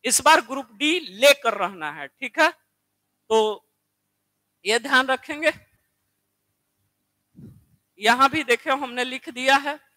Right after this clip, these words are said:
ये जो आपका thumbnail है उस पे भी लिखा हुआ है क्या भाई, use code एमओएन थर्टी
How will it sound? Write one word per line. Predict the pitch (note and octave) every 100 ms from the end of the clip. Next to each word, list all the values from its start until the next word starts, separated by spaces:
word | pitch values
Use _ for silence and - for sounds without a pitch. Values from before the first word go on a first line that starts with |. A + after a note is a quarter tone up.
| _ G3+
ये | A3
जो | A#3 B3
आपका | A#3 A#3+ - B3 A#3+ A3+ A3 D#3+ _ _ _ _ _ _ _ _ _ _ _ _ _ _ _ _ _ _ _ _ _ _ -
thumbnail | A3 B3+ D4 D#4+
है | D#4+ C#4
उस | - -
पे | C4+
भी | C#4+
लिखा | D#4 C#4+ - D4
हुआ | D#4 D4
है | D#4+ C#4
क्या | - C4 C4+
भाई, | C#4+ C#4+ - A#3+
use | C4+ D4 C4+ C4
code | C#4+ _ C4 C#4 C4+ A#3 C4 - _ A3+
एमओएन | C4 C#4+ E4 F#4+ - B3 A#3+ G#3+
थर्टी | A3 - _ - C#3